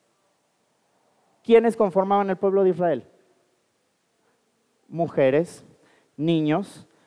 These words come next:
abuelitos, abuelitas, tíos, sobrinos, gente de todas las edades.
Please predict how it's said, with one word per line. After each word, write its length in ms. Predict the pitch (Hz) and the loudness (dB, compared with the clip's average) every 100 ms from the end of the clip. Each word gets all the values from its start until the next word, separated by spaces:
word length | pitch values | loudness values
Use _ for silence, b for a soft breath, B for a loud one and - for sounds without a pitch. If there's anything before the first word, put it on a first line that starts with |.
| _ | _
abuelitos, 720 | 143 143 143 127 113 139 160 | 0 2 2 0 -2 -2 0
abuelitas, 640 | 170 131 127 117 143 151 127 | -2 0 -2 -2 0 0 -2
tíos, 380 | 135 123 139 - | -2 0 0 -2
sobrinos, 640 | 135 120 117 127 151 - - | -4 -4 -6 -8 -8 -14 -4
gente 440 | 208 196 208 214 B B | -2 0 2 0 B B
de 180 | 139 147 | 0 0
todas 560 | 147 208 202 190 190 - b - | 2 4 6 6 4 -2 b -2
las 240 | 160 - | 0 2
edades. 600 | 147 160 143 113 - | 2 4 2 -2 -14